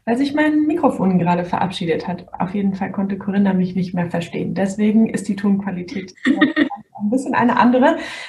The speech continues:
Aber so ist es jetzt gerade. Auf den Inhalt kommt es ja an. Und das, was ich eigentlich eben sagen wollte, war,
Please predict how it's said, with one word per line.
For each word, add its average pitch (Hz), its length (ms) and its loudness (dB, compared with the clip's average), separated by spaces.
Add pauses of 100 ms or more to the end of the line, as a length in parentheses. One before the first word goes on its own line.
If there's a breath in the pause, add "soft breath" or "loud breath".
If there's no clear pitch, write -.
(120)
Aber 240 200 4
so 254 100 2
ist 180 180 -2
es - 100 -12
jetzt - 240 -10
gerade. 170 280 -4
Auf 170 100 -6
den 202 160 0
Inhalt 185 340 -2
kommt 170 260 -4
es 175 120 -8
ja 160 100 -2
an. 180 140 2
Und 170 140 0
das, 196 160 0
was 202 160 0
ich 185 180 -4
eigentlich 196 400 -2
eben 180 200 -2
sagen 202 340 4
wollte, 185 360 0
war, 185 220 0